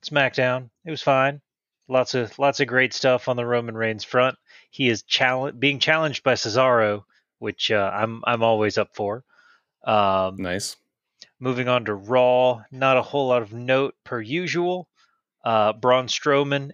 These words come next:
Speaker 1: ended the show looking strong, which means he will undoubtedly go through the announce desk and not
Speaker 2: <laughs>
Speaker 1: factor into the end of the, uh, Backlash match. Um,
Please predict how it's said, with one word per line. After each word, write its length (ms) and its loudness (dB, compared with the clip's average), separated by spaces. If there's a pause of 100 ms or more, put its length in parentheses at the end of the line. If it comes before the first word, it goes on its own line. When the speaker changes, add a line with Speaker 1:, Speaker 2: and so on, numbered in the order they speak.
Speaker 1:
ended 400 0
the 80 -4
show 380 0
looking 360 -8
strong, 600 2
which 300 -8
means 280 -6
he 160 -4
will 280 0
undoubtedly 600 2
go 160 0
through 220 -8
the 120 -4
announce 340 -2
desk 440 0
and 300 -4
not 200 -2
Speaker 2:
<laughs> 20 -18
Speaker 1:
factor 420 0
into 540 -2
the 220 -2
end 360 0
of 280 -2
the, 380 -2 (520)
uh, 360 -2 (120)
Backlash 480 0
match. 440 -2 (580)
Um, 840 -2